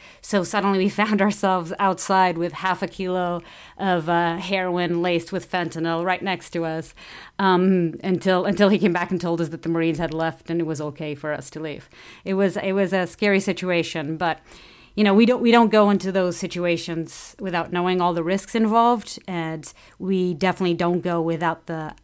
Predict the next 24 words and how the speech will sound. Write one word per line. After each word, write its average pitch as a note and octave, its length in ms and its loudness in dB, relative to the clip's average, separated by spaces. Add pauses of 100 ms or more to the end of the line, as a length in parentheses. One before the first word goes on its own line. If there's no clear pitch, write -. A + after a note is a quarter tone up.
(140)
absolute, F3+ 680 -4
uh, D#3+ 300 -8
you - 80 -6
know, D#3 100 -4
permission F3+ 800 0
from E3+ 420 0
the E3 100 -4
cartel D#3+ 520 -2
themselves. D3+ 520 -4
And F3 160 -2
once G3 220 2
we G3+ 80 -2
do G#3 220 2
have F3 260 4
the E3+ 60 -6
permission D#3+ 500 -2
from D3+ 220 -8
them D3+ 240 -6
and D#3+ 100 -4
they D#3+ 80 -2
know F3+ 240 0
that E3 160 -2
we're E3 160 -2
there, D#3 380 -8